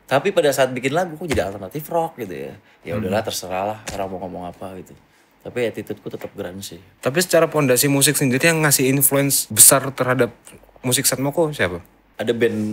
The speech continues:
Speaker 1: band baru Amerika yang diproduserin sama, eh, Travis Barker. Itu nama bandnya The Fever Three Three Three. Aku terlalu menggilai band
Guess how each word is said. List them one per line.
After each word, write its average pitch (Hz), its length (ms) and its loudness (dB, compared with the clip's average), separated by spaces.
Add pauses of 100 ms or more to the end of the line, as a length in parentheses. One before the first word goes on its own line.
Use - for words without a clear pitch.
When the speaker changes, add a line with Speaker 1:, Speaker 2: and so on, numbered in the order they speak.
Speaker 1:
band 107 180 0
baru 104 220 0
Amerika 101 520 0 (320)
yang 98 260 -4
diproduserin 101 680 -2
sama, 95 500 -4 (220)
eh, 87 380 -6
Travis 98 400 -4
Barker. 98 580 -4
Itu - 200 -8
nama 107 220 -6
bandnya 101 300 -4
The 104 100 -4
Fever 101 400 -8
Three 104 240 -10
Three 107 180 -10
Three. 107 280 -8 (180)
Aku 110 580 -8
terlalu 98 680 -6 (800)
menggilai 104 840 -2
band 104 240 -4